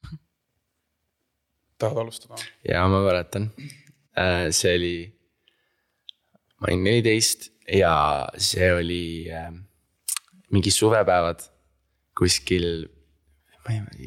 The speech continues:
Speaker 2: ei, kas mingi Nõmmel vist äkki või? Ja siis oli mingi, et, aa, et otsime mingit noort kutti, kes, äh, teeks kidraga neli-viis lugu, on ju. Siis mu emps oli mingi, proovi, proovi, proovi, proovi. Ja siis, äh, mis see oli, mingi seitsekümmend eurot oli vist.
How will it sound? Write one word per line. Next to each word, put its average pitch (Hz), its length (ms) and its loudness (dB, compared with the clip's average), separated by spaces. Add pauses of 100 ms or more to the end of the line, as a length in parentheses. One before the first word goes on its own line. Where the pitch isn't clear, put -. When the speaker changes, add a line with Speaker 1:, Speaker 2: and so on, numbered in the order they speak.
Speaker 2:
ei, - 400 -16
kas 113 160 0
mingi 98 240 2
Nõmmel 92 460 2
vist - 260 -6
äkki - 240 -18
või? - 80 -14
Ja - 640 -6
siis 101 100 4
oli 101 160 4
mingi, 95 240 -2
et, - 160 -20
aa, 110 160 2
et - 160 -4
otsime 104 400 2
mingit 92 300 -8 (180)
noort 101 320 0
kutti, - 400 -2 (400)
kes, 90 260 0 (220)
äh, 82 220 4
teeks 92 260 0
kidraga 87 320 0
neli-viis 92 480 0
lugu, 67 220 -8
on 67 160 -10
ju. 90 120 -16 (680)
Siis - 160 -4
mu 98 140 4
emps 104 260 0
oli 95 80 0
mingi, 90 160 -6
proovi, 113 400 0
proovi, 110 240 0
proovi, 104 320 -2
proovi. 101 300 -2 (100)
Ja 87 120 -6 (100)
siis, 92 320 -2 (100)
äh, 87 300 0 (420)
mis 120 240 4
see 107 140 2
oli, 98 100 4
mingi 90 240 -6
seitsekümmend 110 480 -2
eurot 104 240 -2
oli 78 160 -8
vist. - 220 -14